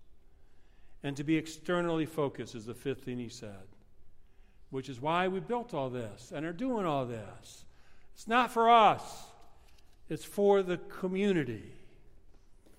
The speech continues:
And so, today we find ourselves in the middle of a very busy community. Last night at ten o'clock, I walked out of my front door. I live right next to the church.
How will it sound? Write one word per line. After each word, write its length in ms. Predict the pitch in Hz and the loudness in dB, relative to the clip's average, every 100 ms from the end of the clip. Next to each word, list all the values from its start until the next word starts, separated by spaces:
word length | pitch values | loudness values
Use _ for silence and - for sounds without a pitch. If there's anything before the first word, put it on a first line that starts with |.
| - - - - - | -20 -16 -16 -16 -8
And 160 | 156 156 | -8 -6
so, 680 | - 240 220 170 123 101 - - - - - - - - | 2 6 8 8 4 -4 -14 -20 -20 -20 -20 -20 -20 -18
today 400 | - 185 214 214 | -6 2 6 6
we 140 | 185 160 | 6 2
find 360 | 208 208 196 | 2 2 4
ourselves 560 | 185 - - 170 170 - | 0 -2 2 4 4 2
in 60 | |
the 100 | 160 | -2
middle 380 | 165 190 202 196 | 0 0 2 0
of 140 | 175 147 | 0 -4
a 80 | |
very 520 | 131 120 196 208 214 208 - - - - | -6 0 2 4 2 -4 -14 -20 -20 0
busy 480 | 180 196 196 190 180 - - - - | 2 2 -2 -6 -8 -14 -18 -20 -14
community. 840 | - 190 202 185 139 110 90 - - - - - - - - - - - - - - - - - - - - - - - | -4 0 4 4 2 -4 -12 -16 -20 -20 -20 -20 -18 -18 -18 -20 -20 -20 -18 -18 -16 -18 -16 -16 -16 -20 -20 -20 -18 0
Last 420 | 135 208 240 - | 8 10 8 2
night 360 | 196 208 233 - - - 247 | 4 6 4 0 -16 -16 -8
at 240 | 156 - | -8 -8
ten 220 | - 208 | -2 0
o'clock, 480 | 220 - 190 185 180 | 0 2 6 6 4
I 100 | 180 | 2
walked 380 | 170 180 180 180 | 6 6 6 6
out 140 | 185 | 4
of 60 | 185 | 6
my 180 | 180 175 | 2 0
front 340 | - 190 196 | 0 -2 0
door. 180 | 165 147 | 0 2
I 60 | 147 | 2
live 160 | 147 | 0
right 120 | 147 | -2
next 200 | 143 143 | -2 -4
to 80 | - | -8
the 80 | 151 | -10
church. 340 | 147 120 120 | -8 -8 -10